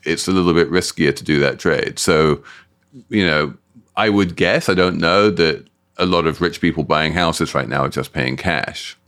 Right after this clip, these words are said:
because they're like, "Why would I borrow? Why would I go into debt to buy this house when I can just, you know, sell these stocks, which are still relatively high,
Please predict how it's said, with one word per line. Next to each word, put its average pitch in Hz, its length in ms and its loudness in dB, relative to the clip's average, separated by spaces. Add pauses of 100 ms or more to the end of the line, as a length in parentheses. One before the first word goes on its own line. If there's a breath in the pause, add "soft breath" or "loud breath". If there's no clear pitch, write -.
(280)
because 80 240 -2
they're 78 120 0
like, 73 160 2
"Why 71 160 0
would 69 140 0
I 69 80 0
borrow? 67 300 0 (100)
Why 82 120 0
would 76 140 2
I 76 80 -2
go 76 160 -2
into 71 160 -6
debt 71 320 -2
to - 80 -12
buy 60 140 0
this 62 160 -10
house 60 260 -4
when 55 120 -6
I - 40 -10
can - 140 -10
just, 62 280 -4 (540 loud breath)
you 92 100 0
know, 71 280 -2
sell 85 240 -2
these 76 160 -2
stocks, - 320 -2
which - 140 -8
are 69 40 -10
still 73 220 0
relatively 76 520 0
high, 73 500 -2